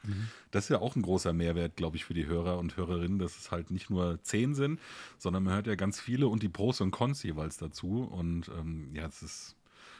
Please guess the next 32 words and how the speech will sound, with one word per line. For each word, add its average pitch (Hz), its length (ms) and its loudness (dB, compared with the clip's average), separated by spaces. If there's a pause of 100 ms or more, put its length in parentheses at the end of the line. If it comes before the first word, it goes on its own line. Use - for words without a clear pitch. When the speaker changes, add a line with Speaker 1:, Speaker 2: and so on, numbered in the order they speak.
(120)
Speaker 2:
ah, 71 140 -6
es - 100 -8
macht 85 140 -2
einfach 92 220 -2
immer 95 200 2
wieder 95 180 6
Spaß, 82 460 -4
da 82 160 -4
zu - 120 -6
versuchen, 85 560 -2
seine 85 260 0
Spiele 92 340 -4
irgendwie 85 260 -2
durchzubekommen 80 800 -4
auf 76 140 -8
so - 100 -10
eine 78 120 -4
Liste. 76 400 -8 (2250)
Speaker 1:
Also 110 240 -4
wie 127 60 2
gerne 131 340 6
ich 131 140 -2
euch 127 260 0
auch 127 160 2
immer 123 160 4
dabei 113 220 4
zuhöre, 120 520 0
wie 127 120 -2
ihr 117 220 0
euch 123 220 -4
da, 113 360 -2
ähm, 110 320 -2